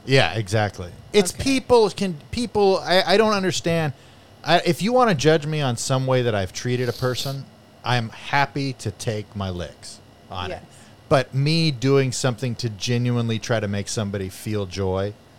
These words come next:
Speaker 2: Mm-hmm.
Speaker 1: uh, if you have a problem with that, I, I'm, I'm not gonna change.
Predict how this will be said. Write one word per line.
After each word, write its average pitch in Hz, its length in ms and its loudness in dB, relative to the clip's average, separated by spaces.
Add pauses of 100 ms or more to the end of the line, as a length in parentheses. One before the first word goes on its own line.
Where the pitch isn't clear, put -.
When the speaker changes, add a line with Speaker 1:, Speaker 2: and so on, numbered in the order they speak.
(260)
Speaker 2:
Mm-hmm. 196 240 -12
Speaker 1:
uh, 113 340 0
if 120 180 -4
you 131 100 2
have 123 80 2
a 120 40 0
problem 120 320 0
with 123 180 -6
that, 127 280 2
I, 110 200 -2
I'm, 110 240 -4 (140)
I'm 110 160 -6
not 113 200 -2
gonna 95 180 -6
change. 87 480 -12